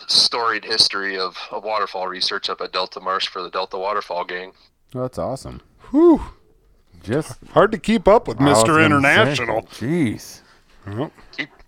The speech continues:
Speaker 1: keeping busy.
Speaker 3: Yep. Frequent flyer miles. So. <laughs> All right, Scott, uh, we do appreciate you, uh, taking time and hopping on the show. And, uh,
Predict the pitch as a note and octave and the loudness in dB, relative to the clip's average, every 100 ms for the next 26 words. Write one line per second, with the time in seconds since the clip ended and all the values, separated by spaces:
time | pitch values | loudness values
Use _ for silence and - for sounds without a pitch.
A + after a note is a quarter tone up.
0 | _ _ - C3+ - E3+ D#3+ A#2+ G#2+ G2 | _ _ -10 -8 -6 -6 -6 -6 -6 -8
1 | A2 G2+ B2 - E2+ - B2 E3+ E3+ - | -8 -4 -4 -6 -12 -8 -2 0 0 2
2 | E3 B2+ A#2 A2+ G#2+ G#2 - _ - - | 0 2 0 0 -2 -4 -8 _ -20 -20
3 | - - A#2 G#2+ - - - - - - | -8 -4 -2 -4 -8 -20 -16 -14 -12 -14
4 | - - _ _ _ D#3 F3+ F3 D#3 D3 | -16 -20 _ _ _ 4 6 6 6 2
5 | - E3+ D#3 D#3 D#3 D3+ C#3+ D3+ D3 D#3 | 2 4 4 4 4 6 6 6 8 6
6 | D3 D#3 D3 - D3 C3+ D3+ D3 D3 C#3+ | 6 4 4 4 2 2 2 6 6 6
7 | C#3 D#3+ D#3 C#3+ D3+ D3+ D3+ D3 B2 D3 | 4 2 2 2 2 4 4 4 4 2
8 | C#3+ D3 C#3+ C#3+ - D#3+ D#3+ E3+ E3 C#3+ | 2 2 2 2 2 4 6 4 4 4
9 | C#3 C3+ C3+ C3 B2 | 2 4 4 4 0